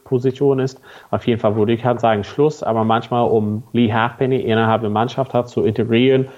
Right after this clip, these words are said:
muss er halt auf Ecke rucken. Das wäre halt für mich ein bisschen ein Verlust, aber Williams, ähm, Liam Williams auf jeden Fall Weltklasse, also er hat einfach einen Step und, ähm, seine Arbeit in der Luft ist auch extrem gut.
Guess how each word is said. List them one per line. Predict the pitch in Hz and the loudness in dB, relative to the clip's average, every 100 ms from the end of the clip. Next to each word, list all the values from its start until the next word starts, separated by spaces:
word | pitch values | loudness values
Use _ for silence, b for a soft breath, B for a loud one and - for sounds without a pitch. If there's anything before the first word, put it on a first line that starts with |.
| B - | B -4
muss | 117 | 0
er | 113 | 2
halt | 104 | 2
auf | 92 - | 0 -2
Ecke | 135 156 | -6 -4
rucken. | 147 147 - 151 147 b b - | -2 -2 -2 -8 -10 b b -10
Das | 98 - | -6 0
wäre | 104 104 | 2 2
halt | 107 | 0
für | - | -2
mich | 101 113 - - | -2 -2 -6 -12
ein | 104 | -6
bisschen | 107 - | -6 -4
ein | 101 | -6
Verlust, | 101 113 143 - | 0 0 0 -2
aber | 98 98 107 | 0 2 2
Williams, | 117 131 123 - - | 2 2 -2 -6 -12
ähm, | 113 104 104 101 101 | -4 0 0 0 0
Liam | 110 104 | 0 2
Williams | 107 117 113 107 | 2 2 0 0
auf | 104 101 | -2 0
jeden | 107 107 | 0 0
Fall | 101 104 101 101 95 95 _ - | 2 2 4 2 0 -4 _ -10
Weltklasse, | 95 98 - 98 98 | -6 -4 -2 -2 -2
also | 101 104 | -2 0
er | 107 | 0
hat | |
einfach | 101 98 104 | 0 0 -2
einen | 98 | -4
Step | - 123 - B B B B - | -4 -4 -4 B B B B -4
und, | 107 107 104 101 104 104 - 131 | 0 4 4 2 0 -4 -4 0
ähm, | 107 98 101 101 98 104 - | 0 0 -2 -2 -2 -4 -2
seine | 123 117 | -2 0
Arbeit | 110 120 131 131 | 0 0 0 0
in | 113 | -2
der | 107 | -2
Luft | 113 147 - | 0 0 -4
ist | 131 | -6
auch | 117 120 | -4 -4
extrem | 113 - 127 120 | -8 -4 -2 0
gut. | 123 | -2